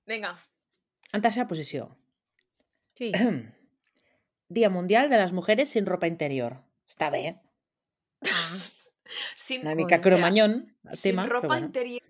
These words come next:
Speaker 2: Sí,
Speaker 1: En el
Speaker 2: sí.
Speaker 1: sentit de que no, no tens en la teva possessió roba interior o
Speaker 2: Mira,
Speaker 1: decideixes
Speaker 2: no es-,
Speaker 1: portar roba
Speaker 2: no
Speaker 1: interior.
Speaker 2: especifica
Speaker 3: O que no
Speaker 2: res
Speaker 3: portes.
Speaker 2: més,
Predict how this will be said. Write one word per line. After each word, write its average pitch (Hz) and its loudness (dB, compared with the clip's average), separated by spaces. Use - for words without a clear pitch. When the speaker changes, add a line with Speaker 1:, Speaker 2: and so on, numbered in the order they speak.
Speaker 2:
Sí, 220 0
Speaker 1:
En 247 -2
el 240 0
Speaker 2:
sí. 247 -8
Speaker 1:
sentit 233 -2
de 302 0
que 247 -2
no, 233 -6
no 214 -14
tens 220 -12
en 247 -12
la 208 -12
teva 185 -12
possessió 208 -18
roba 196 -16
interior 185 -16
o 240 -14
Speaker 2:
Mira, 180 0
Speaker 1:
decideixes - -14
Speaker 2:
no 214 2
es-, 208 -4
Speaker 1:
portar 185 -12
roba 196 -6
Speaker 2:
no 226 0
Speaker 1:
interior. 240 -6
Speaker 2:
especifica 233 -2
Speaker 3:
O - -8
que 226 2
no 220 2
Speaker 2:
res 180 -2
Speaker 3:
portes. 202 0
Speaker 2:
més, 170 -10